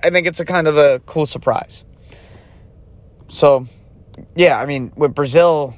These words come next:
I mean, last year's sprint race was really spectacular, mostly because just watching Hamilton eat up that field, knowing, you watched the sprint race <laughs> last year, though, you knew that it was on. You knew that it was gonna be between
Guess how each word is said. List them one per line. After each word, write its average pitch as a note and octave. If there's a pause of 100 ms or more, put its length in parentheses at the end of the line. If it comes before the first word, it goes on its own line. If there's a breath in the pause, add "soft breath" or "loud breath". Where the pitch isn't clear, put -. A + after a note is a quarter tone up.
(140)
I C#3
mean, C3+
last D3+
year's C#3+
sprint C3+
race B2
was B2
really C3
spectacular, A#2+
mostly B2+
because A#2+ (340 soft breath)
just C3
watching C3
Hamilton B2 (520 soft breath)
eat F3
up D3+
that C3+
field, C3 (640)
knowing, F#3
you F3+
watched C#4
the F#3
sprint F#3
race D#3
<laughs> -
last D#3
year, E3
though, F#3 (280 loud breath)
you A#3
knew G#3+
that F3
it G3
was D#3
on. C#3+ (260)
You G3
knew A3+
that F3+
it E3+
was D#3+
gonna D3+
be D3
between C3+